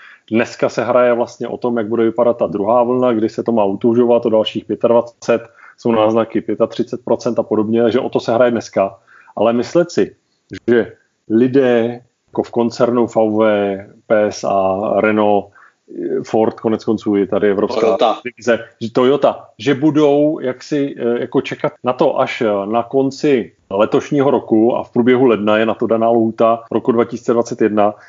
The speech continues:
Speaker 1: někdo spočítá jako skutečně prodaná auta, ten flotilový průměr a budou v těchto centrálách, v těchto velikých automobilech, jako lidé čekat na to, co z toho vyjde a že budou jako v mínusu,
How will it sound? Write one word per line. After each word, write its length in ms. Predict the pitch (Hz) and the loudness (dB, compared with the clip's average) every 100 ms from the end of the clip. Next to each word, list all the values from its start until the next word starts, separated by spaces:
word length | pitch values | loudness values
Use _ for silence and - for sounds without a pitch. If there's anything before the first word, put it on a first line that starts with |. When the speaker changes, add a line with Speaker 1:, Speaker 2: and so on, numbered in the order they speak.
| _ | _
Speaker 1:
někdo 240 | 113 120 135 | 0 0 0
spočítá 800 | - 113 - 131 131 113 113 | -2 -4 -4 -4 2 2 4
jako 280 | 120 117 127 | 0 -2 -6
skutečně 560 | - - - 113 - 120 | -8 -8 -8 -8 -6 -6
prodaná 460 | - 104 117 120 | -4 -4 0 2
auta, 320 | 117 110 120 113 | 2 2 0 0
ten 180 | 110 | -2
flotilový 460 | 104 120 123 117 117 | -2 -2 0 0 0
průměr 560 | 120 113 107 101 101 - _ 127 | 0 0 0 -2 -4 -10 _ -4
a 60 | |
budou 520 | 113 127 139 147 147 - _ | 0 2 4 4 2 -2 _
v 40 | |
těchto 280 | 131 127 147 | 0 2 0
centrálách, 640 | 143 131 139 151 151 120 | 0 0 2 4 2 0
v 40 | - | -2
těchto 240 | 127 131 | 0 2
velikých 380 | 131 131 131 135 | 2 0 -6 -6
automobilech, 580 | 117 160 180 156 110 101 | -4 -2 -2 -2 -4 -6
jako 220 | - 110 | -4 -2
lidé 520 | 113 117 123 127 131 _ _ - | 0 2 0 -2 -6 _ _ -14
čekat 360 | - 135 - - | -6 -2 -2 -2
na 60 | 135 | -2
to, 140 | 131 | -4
co 140 | - | -10
z 60 | - | -4
toho 200 | 139 143 | 0 2
vyjde 320 | 135 117 107 | 4 4 2
a 80 | 98 | 2
že 100 | 110 | 0
budou 200 | 113 123 | 0 0
jako 200 | 117 135 | 2 0
v 40 | |
mínusu, 680 | 135 127 120 117 110 95 104 | 0 0 -2 -4 -6 -6 -8